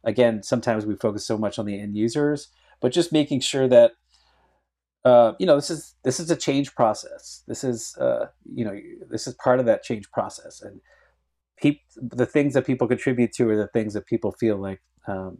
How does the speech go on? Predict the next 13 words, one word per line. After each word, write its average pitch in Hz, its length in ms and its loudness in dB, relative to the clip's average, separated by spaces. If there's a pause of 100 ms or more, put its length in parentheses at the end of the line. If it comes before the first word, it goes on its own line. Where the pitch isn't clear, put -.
you 127 80 -8
know, 107 200 -8
they, 95 140 -16 (140)
they, 95 180 -10 (180)
they 110 80 -4
have 120 240 2
some 113 220 -6
ownership 113 500 -6
over. - 320 -16 (540)
So 120 120 2
making 139 380 2
sure 123 400 0
that 107 280 2